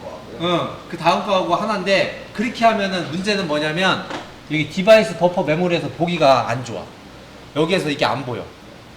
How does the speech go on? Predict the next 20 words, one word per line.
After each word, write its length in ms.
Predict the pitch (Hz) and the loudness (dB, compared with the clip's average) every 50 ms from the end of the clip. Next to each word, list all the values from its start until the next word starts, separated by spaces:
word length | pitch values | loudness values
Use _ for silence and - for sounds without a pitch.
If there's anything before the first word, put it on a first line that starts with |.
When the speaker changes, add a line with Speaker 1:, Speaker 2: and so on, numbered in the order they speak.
| - | -10
Speaker 2:
그래서 200 | - - 175 156 | -6 -4 -4 -4
그렇게 300 | 151 170 190 196 - 214 | -2 -4 -4 -4 -2 -2
보려면은 520 | 165 175 185 175 170 165 165 165 175 180 151 | 0 4 6 6 6 6 6 4 2 2 2
여기에서 680 | 139 151 151 170 165 151 151 180 170 127 - - - - - - - - - - - - | 2 2 2 2 2 4 6 6 6 6 4 0 -6 -14 -16 -18 -20 -20 -20 -20 -16 -6
디쓰리부터 680 | - 185 202 185 - - 285 285 285 233 233 - 190 | -2 -2 -2 0 0 2 4 4 4 6 4 4 2
봐야 280 | 131 120 120 131 127 120 | 2 2 2 2 2 2
돼. 100 | - - - - - - - - - - - - - - - - - - - | 0 -2 -8 -10 -14 -18 -20 -20 -20 -20 -20 -20 -20 -18 -18 -18 -20 -10 -8
그럼 140 | 160 151 - | -6 -6 -6
디쓰리부터를 1000 | - 190 180 - - 269 277 269 254 220 - - 190 190 196 202 190 - - - | -6 -8 -8 -6 -4 -4 -4 -4 -4 -6 -4 -2 0 2 4 4 2 2 -2 -4
하나로 260 | - 233 240 226 190 160 | -4 -4 -4 -4 -4 -4
보는 220 | 143 143 131 120 | -6 -8 -10 -10
거야. 100 | 107 95 - - - - - | -12 -14 -14 -16 -18 -18 -16
근데 140 | - 160 143 | -14 -12 -10
이상하게 380 | 143 165 180 220 202 190 165 160 | -6 -2 -2 -2 0 -2 -4 -6
표시가 280 | - 135 - - 117 98 | -8 -10 -10 -10 -10 -10
돼. 60 | - - - - - - - - - - - - - - | -12 -14 -16 -18 -20 -20 -20 -20 -18 -18 -16 -16 -12 -12
그러니까 220 | 165 165 175 156 | -6 -4 0 0
여기다가 420 | 156 175 190 208 196 190 180 160 - | 2 2 2 2 4 4 4 2 0
디원을 460 | - - 185 175 170 175 196 202 190 | -2 2 6 8 8 8 8 6 2
표시하면은 580 | 190 185 175 - 175 160 156 156 160 175 185 175 | 0 -2 2 4 4 4 4 4 4 4 4 4